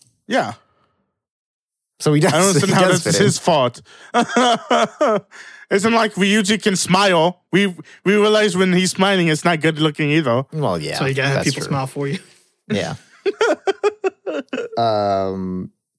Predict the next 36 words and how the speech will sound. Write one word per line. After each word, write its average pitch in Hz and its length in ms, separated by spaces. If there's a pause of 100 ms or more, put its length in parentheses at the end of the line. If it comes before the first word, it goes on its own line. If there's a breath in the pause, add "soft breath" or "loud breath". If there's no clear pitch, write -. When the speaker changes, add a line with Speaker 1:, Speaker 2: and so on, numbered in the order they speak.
Speaker 2:
Ryuji 110 960 (320)
blames 101 360
himself 90 500
for 87 580
Yasuko's 87 580
life 87 280
again. 87 500 (640 loud breath)
And, 123 120
uh, 123 160
is 131 160
this 220 240
even 285 160
the 180 80
scene 156 220
where 120 140
he's 113 240
like, 98 300 (380 soft breath)
"Yo, 147 120
she's 151 220
still - 200
young. 113 300
She 117 160
could 165 240
fucking 123 280
go 110 100
back 98 200
to - 80
school 92 300
if 82 60
she - 120
didn't 82 160
have 80 120
to 82 80
worry 78 160
about - 220
me"? - 200